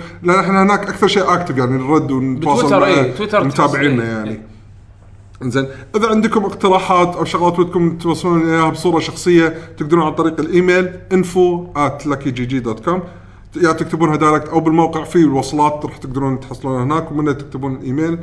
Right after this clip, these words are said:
Speaker 1: حقنا يوصلنا مباشرة. آم، إذا حبيتوا الحلقة هذه، يا ليت لو تدزونا توصلونا حق ربعكم أو أهلكم اللي يحبون يسمعون عن الفيديو جيمز، أو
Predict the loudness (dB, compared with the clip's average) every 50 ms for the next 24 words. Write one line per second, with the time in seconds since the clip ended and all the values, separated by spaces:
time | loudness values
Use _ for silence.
0 | -10 -16 -20 -20 -20 -20 -10 -8 -6 -4 -2 -2 -2 0 -2 -2 -2 -2 -2 0
1 | 0 0 0 0 0 -2 -2 -4 -4 -2 -2 -2 -2 -2 -2 -2 -2 -4 -6 -10
2 | -18 -20 -20 -20 -20 -20 -20 -10 -4 0 2 4 6 6 6 4 4 4 2 2
3 | 2 2 0 0 -2 -2 -2 -4 -6 -6 -8 -10 -12 -14 -16 -16 -16 -16 -16 -8
4 | -6 -2 0 0 0 0 -2 -2 2 2 2 2 0 -2 -2 -2 -2 0 0 2
5 | 4 4 4 4 4 2 -4 -10 -4 0 2 4 4 4 2 2 0 2 4 4
6 | 2 0 -2 -6 -4 -2 -2 0 0 0 -2 -4 -8 -6 -4 -4 -4 -2 -4 -4
7 | -4 -4 -4 -2 -2 0 -2 -2 -2 -2 -2 -2 -4 -6 -10 -16 -18 -14 -8 -4
8 | -2 0 2 2 2 2 2 0 0 0 0 0 -2 -2 -4 -4 -2 0 0 0
9 | -2 -2 -6 -10 -16 -18 -20 -20 -16 -14 -14 -12 -8 -4 -2 -2 0 0 0 0
10 | -2 0 0 0 0 2 2 4 4 4 4 2 0 -4 -8 -12 -16 -14 -12 -10
11 | -8 -4 -4 -4 -4 -4 -6